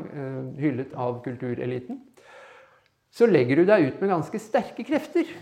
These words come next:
Eh, og, eh, forlaget Gyldendal,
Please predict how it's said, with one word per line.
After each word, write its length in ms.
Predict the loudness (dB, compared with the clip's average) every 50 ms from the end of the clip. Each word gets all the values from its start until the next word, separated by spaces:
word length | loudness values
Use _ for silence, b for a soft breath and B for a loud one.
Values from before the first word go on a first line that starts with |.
| -18 -20 -20 _ _ -16 -4
Eh, 400 | -2 2 4 4 4 4 2 0 0 4
og, 460 | 6 8 8 8 8 4 2 -6 -12 -16 -18 -20 _ _ _ _ _ _ _ _ _ _ -6
eh, 640 | 0 2 2 4 4 4 4 4 4 2 2 0 -2 -8 -16 -20 -10
forlaget 560 | 2 4 6 6 8 6 6 4 4 6 6
Gyldendal, 560 | 8 8 8 6 8 8 8 8 8 4 2